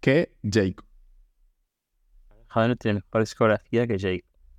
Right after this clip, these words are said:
Speaker 1: Discografía, ¿eh? No singles, no remixes, no, discografía, álbumes, vamos.
Speaker 2: Sí.
Speaker 1: O sea.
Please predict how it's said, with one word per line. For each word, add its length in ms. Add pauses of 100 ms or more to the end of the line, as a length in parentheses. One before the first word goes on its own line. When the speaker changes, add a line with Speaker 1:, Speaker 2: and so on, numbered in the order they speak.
(180)
Speaker 1:
Discografía, 920
¿eh? 100
No 540
singles, 840
no 760
remixes, 760
no, 240
discografía, 840
álbumes, 440
vamos. 200
Speaker 2:
Sí. 180
Speaker 1:
O 520
sea. 200